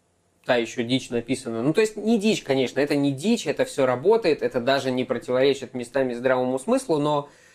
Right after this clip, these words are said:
если пользоваться такими кусками кода, которые предлагает официальная документация в качестве примеров, зачастую можно наворотить срань какую-то, а не нормальный проект.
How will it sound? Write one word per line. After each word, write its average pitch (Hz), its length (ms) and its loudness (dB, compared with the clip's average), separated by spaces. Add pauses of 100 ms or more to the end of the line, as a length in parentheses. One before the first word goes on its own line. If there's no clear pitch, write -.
(400)
если 143 840 2
пользоваться 131 640 2
такими 123 580 0 (640)
кусками 135 420 0
кода, 120 280 0
которые 120 300 0
предлагает 120 560 2
официальная 117 400 0
документация 117 540 -2
в - 40 -10
качестве 110 300 -6
примеров, 190 460 0 (600)
зачастую 151 680 0
можно 156 280 2
наворотить 131 920 0 (380)
срань 139 420 -2
какую-то, 107 520 -6
а 107 60 -2
не 107 100 -4
нормальный 107 440 -2
проект. - 360 -4